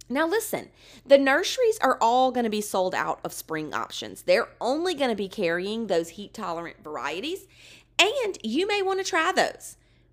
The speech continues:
But if you want a second chance at some of your favorite slicers,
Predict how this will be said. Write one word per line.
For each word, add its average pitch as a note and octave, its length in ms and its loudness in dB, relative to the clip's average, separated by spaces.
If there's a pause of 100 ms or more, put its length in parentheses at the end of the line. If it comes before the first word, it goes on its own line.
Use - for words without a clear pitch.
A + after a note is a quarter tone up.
But D4+ 120 4
if E4+ 200 -2
you D4+ 80 4
want C#4+ 260 -4
a D5+ 60 -6
second - 440 -8
chance D#3 540 -6
at - 180 -2
some C#4+ 280 -4
of F4 180 -6
your F3 100 -4
favorite E4 760 -4
slicers, D4+ 880 -4